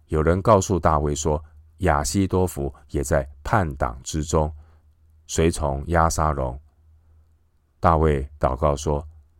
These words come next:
，“耶和华啊，求你使亚希多弗的计谋变为愚拙。”经文三十一节记载，谋士亚希多弗加入押沙龙的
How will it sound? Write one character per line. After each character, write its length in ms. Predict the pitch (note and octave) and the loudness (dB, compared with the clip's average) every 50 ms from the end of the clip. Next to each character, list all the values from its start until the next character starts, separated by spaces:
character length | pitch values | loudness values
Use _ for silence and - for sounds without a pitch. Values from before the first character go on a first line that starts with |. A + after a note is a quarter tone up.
| _ _ _ _ _ _ | _ _ _ _ _ _
，“耶 220 | - A2+ B2 B2 A#2+ | 0 2 4 4 2
和 220 | A2+ - E2+ E2 | 2 2 2 2
华 220 | E2 - D2 C2+ | 2 2 0 0
啊， 260 | C2+ C2+ C2+ C2 B1+ - - - - _ _ _ _ _ _ _ - - | 2 2 0 -2 -2 -6 -14 -20 -20 _ _ _ _ _ _ _ -20 -12
求 180 | - - F2+ F#2 | -2 0 2 2
你 280 | F#2+ E2+ D#2 D#2 E2+ | 2 2 0 -2 -4
使 400 | - - - - D#2 D2+ D#2 D#2+ | -6 -8 -8 -4 -2 -2 -2 0
亚 260 | D#2+ E2 C#2 C2 B1+ | 0 0 0 0 -2
希 260 | C2+ - - F#2 F2 E2+ | -6 -4 -2 -2 -2 0
多 200 | - F2 E2+ E2+ | 0 0 -2 0
弗 200 | - - C#2+ C#2 | -2 -4 -6 -4
的 200 | C#2 C2+ C2+ C2 | -4 -4 -6 -6
计 320 | - - - A2 F#2+ E2 | -6 -4 -2 -2 -2 -2
谋 300 | C#2+ C#2 C2 B1+ C2 C2 - - - - _ | -2 -4 -4 -6 -6 -8 -12 -18 -20 -10 _
变 200 | - G#2 F#2 D#2 | -2 0 0 0
为 160 | C#2+ C2+ C2 | -2 -4 -4
愚 280 | C2 B1+ C2 C2+ C#2 D2+ | -4 -6 -6 -6 -6 -6
拙。” 380 | - - - B1 A#1+ B1+ C#2 - - _ _ _ _ _ _ _ _ _ _ _ _ _ _ _ _ _ _ _ _ _ _ _ _ _ _ _ _ _ _ _ _ _ _ _ _ _ _ _ _ _ _ _ _ _ | -6 -6 -6 -6 -6 -8 -12 -16 -20 _ _ _ _ _ _ _ _ _ _ _ _ _ _ _ _ _ _ _ _ _ _ _ _ _ _ _ _ _ _ _ _ _ _ _ _ _ _ _ _ _ _ _ _ _
经 200 | _ - - D#3 | _ 2 4 4
文 160 | D3+ A#2 F#2+ G2 | 6 4 4 4
三 220 | - - A2 G#2+ | 4 2 2 2
十 160 | G#2 - F2 | 2 0 0
一 80 | D#2+ E2+ | 0 0
节 380 | E2 - D2+ C#2 C2 B1+ C2 C#2 | -2 -2 -4 -4 -4 -4 -6 -8
记 180 | - - G2 | -6 -4 -4
载， 380 | E2 - - C#2+ C2 B1+ B1+ - - _ - - - - - _ _ _ _ _ _ _ _ _ | -2 -2 -2 -2 -2 -4 -6 -10 -14 _ -20 -20 -20 -20 -20 _ _ _ _ _ _ _ _ _
谋 340 | - E2+ E2 D#2+ E2 G2 | 0 2 2 4 2 2
士 340 | A2 - - B2+ A2+ F2 C#2+ - - - - - | 0 0 0 0 0 -2 -2 -4 -10 -20 -20 -8
亚 280 | - F2+ D#2+ C#2+ C2 C2 | -2 0 0 0 0 -4
希 300 | C#2 - - G2+ F#2+ F#2+ | -6 -4 -2 -2 -2 0
多 200 | - F#2+ F2+ F2+ | 0 0 -2 -2
弗 320 | F2 - - C2+ C2 C2 - _ - - - | -2 -4 -6 -8 -8 -8 -10 _ -20 -16 -8
加 280 | - - G2 E2+ F2 | 0 2 2 4 4
入 260 | F2 F2+ F2 D2+ C#2 - - - - _ | 2 2 0 0 -2 -4 -12 -20 -20 _
押 260 | - F#2+ F2+ F2 F2 E2+ | -2 2 2 2 2 2
沙 240 | - - E2+ E2 | 0 0 0 0
龙 240 | D#2 D2 B1+ C2 C2+ | 0 -2 -4 -8 -8
的 160 | C2 C2 B1+ | -8 -8 -10